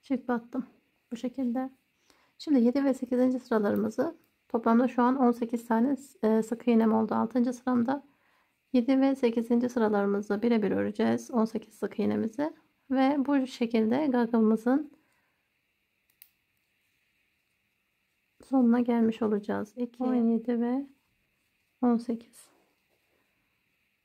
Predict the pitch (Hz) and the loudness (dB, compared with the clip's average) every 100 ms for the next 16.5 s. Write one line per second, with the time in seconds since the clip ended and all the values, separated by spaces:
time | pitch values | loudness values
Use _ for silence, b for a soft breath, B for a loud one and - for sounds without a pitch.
0 | _ _ _ 277 277 247 233 226 247 247 | _ _ _ 0 2 0 2 2 0 -2
1 | 233 240 233 - 240 - 254 247 240 233 | -2 -2 -4 -4 -6 -4 -4 -2 -2 -2
2 | 226 240 262 - _ _ _ 240 233 254 | -2 -2 -4 -8 _ _ _ 0 2 0
3 | 269 - _ _ _ _ _ _ _ _ | -4 -14 _ _ _ _ _ _ _ _
4 | _ _ _ _ _ _ _ _ _ - | _ _ _ _ _ _ _ _ _ -6
5 | 254 254 233 233 262 254 - 240 226 226 | -6 -2 0 2 0 -2 -2 -2 2 2
6 | 233 247 254 254 247 262 254 _ _ _ | 2 0 0 0 0 -2 -4 _ _ _
7 | _ _ _ _ _ 269 240 240 226 247 | _ _ _ _ _ 0 2 2 2 0
8 | 254 240 233 247 240 240 247 269 277 B | 0 0 0 -2 -2 -4 -2 -2 -4 B
9 | B B B _ 220 220 214 233 262 - | B B B _ 0 0 0 -4 -4 -2
10 | 240 247 247 240 233 240 - 233 226 180 | 0 0 0 -2 -4 -4 -6 -4 -2 -2
11 | - 214 202 196 196 - - 294 294 - | -6 -6 -4 -4 -6 -10 -10 -10 -10 -4
12 | 277 254 240 277 302 277 247 254 247 240 | -2 -2 0 2 2 0 0 2 2 0
13 | 254 247 247 247 240 247 247 247 233 220 | -8 -10 -4 0 2 2 0 -4 -6 -6
14 | 233 247 240 240 226 240 240 240 233 226 | -2 0 0 0 0 -2 0 0 2 2
15 | 240 277 294 233 233 240 233 220 220 233 | 2 2 4 4 2 0 -2 -2 -4 -2
16 | 262 269 254 262 277 | -4 0 0 0 -2